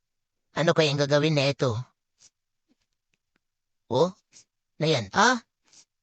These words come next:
Nice niya, nice niya yung camera, guys. Ayan, oh.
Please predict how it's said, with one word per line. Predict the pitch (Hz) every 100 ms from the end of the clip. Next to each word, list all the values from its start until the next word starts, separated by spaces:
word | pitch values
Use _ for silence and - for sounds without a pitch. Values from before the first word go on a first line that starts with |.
| _ _ _ _ _ _ _ _ _ _ -
Nice | 131 139 -
niya, | 202 165
nice | 135 139 -
niya | 151
yung | 135
camera, | 143 151 139
guys. | 131 147 - - - _ _ _ - _ _ _ _ _ _ _
Ayan, | - 151 175
oh. | 147